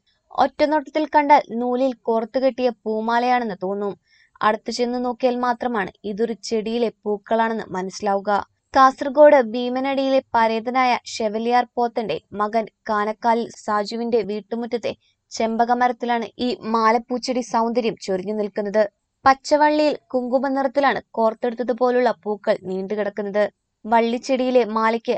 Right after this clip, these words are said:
രണ്ട് മീറ്ററിലധികം നീളമുണ്ട്. ക്ഷേത്രങ്ങളിൽ നിറമാല വഴിപാടിന് തയ്യാറാക്കുന്ന മാല പോലെയാണ് ഈ പൂവ്. കാറ്റിൽ ആടിക്കളിക്കുന്ന ഈ ചെടിയുടെ ശരിക്കുള്ള പേര്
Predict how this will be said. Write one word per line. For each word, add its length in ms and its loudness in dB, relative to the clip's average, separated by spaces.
രണ്ട് 280 -2
മീറ്ററിലധികം 680 -4
നീളമുണ്ട്. 560 -2
ക്ഷേത്രങ്ങളിൽ 720 -2
നിറമാല 500 0
വഴിപാടിന് 640 2
തയ്യാറാക്കുന്ന 640 -2
മാല 320 -2
പോലെയാണ് 540 0
ഈ 160 -10
പൂവ്. 380 -2
കാറ്റിൽ 360 2
ആടിക്കളിക്കുന്ന 680 2
ഈ 180 -6
ചെടിയുടെ 520 0
ശരിക്കുള്ള 560 0
പേര് 280 2